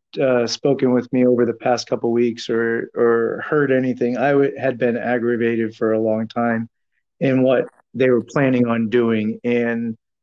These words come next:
uh, they fixed all of the concerns that I had, which was, which I'm really, really excited about. This, uh, the P P P program or the Payte-, Paycheck Protection Program is gonna be,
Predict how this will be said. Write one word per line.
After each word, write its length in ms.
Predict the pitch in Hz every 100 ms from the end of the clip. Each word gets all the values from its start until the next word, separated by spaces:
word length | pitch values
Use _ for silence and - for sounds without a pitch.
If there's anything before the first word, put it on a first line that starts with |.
| _ -
uh, 240 | 135 117 117
they 220 | 117 135
fixed 500 | 131 - 151 147 -
all 360 | 127 127 131 123
of 80 |
the 100 | 113
concerns 540 | 113 113 - 123 117 104
that 120 | 113
I 120 | 107
had, 340 | 101 110 101 101
which 280 | 107 104
was, 260 | 113 101 - - _ _
which 320 | - 127 -
I'm 240 | 110 107 104
really, 320 | 120 127 120
really 220 | 117 113
excited 400 | 110 - 110 107
about. 340 | 104 101 101 101 _ 123
This, 220 | 117 127
uh, 240 | 120 113 113 - - - 131
the 40 |
P 180 | 131 165
P 200 | 165 151
P 300 | 160 151 151 -
program 500 | 147 127 139 139 139
or 80 | 120
the 160 | 113 -
Payte-, 440 | 139 131 139 131 - _
Paycheck 460 | 160 156 151 147 -
Protection 440 | - 139 135 135 123
Program 500 | 131 120 123 117 113
is 100 | 110
gonna 220 | 127 117
be, 420 | 120 120 117